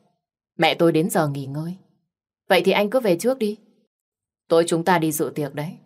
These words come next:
không có nhiều thời gian đâu." Mình bế bổng Thu lên đi về hướng Tam Điện. Mọi người trong nhà họ Hứa xì xào bàn tán khi mà nhìn thấy cậu ba bế mợ ba đi trong hành lang. "Anh bỏ tôi xuống đi, mọi người nhìn tôi xấu hổ lắm."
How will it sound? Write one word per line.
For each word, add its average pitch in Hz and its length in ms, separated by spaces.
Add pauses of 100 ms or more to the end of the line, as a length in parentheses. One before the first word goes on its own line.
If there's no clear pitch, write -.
(120)
không 196 220
có 226 80
nhiều 160 220
thời 143 200
gian 160 220
đâu." 160 140 (1300)
Mình 160 220
bế 151 140
bổng 151 260
Thu 156 160
lên 156 280
đi 160 140
về 143 180
hướng 151 300
Tam 156 220
Điện. 143 200 (400)
Mọi 165 200
người 160 240
trong 220 180
nhà 151 140
họ 143 220
Hứa 160 260
xì 160 220
xào 147 220
bàn 139 240
tán 156 300 (340)
khi 202 160
mà 165 140
nhìn 151 240
thấy 151 240
cậu 151 180
ba 170 260 (340)
bế 160 220
mợ 202 220
ba 160 280
đi 170 180
trong 180 180
hành 135 260
lang. 156 220 (1200)
"Anh 180 140
bỏ 151 220
tôi 175 120
xuống 165 300
đi, 208 180 (260)
mọi 175 180
người 160 240
nhìn 147 340 (120)
tôi 214 100
xấu 175 200
hổ 233 220
lắm." 175 260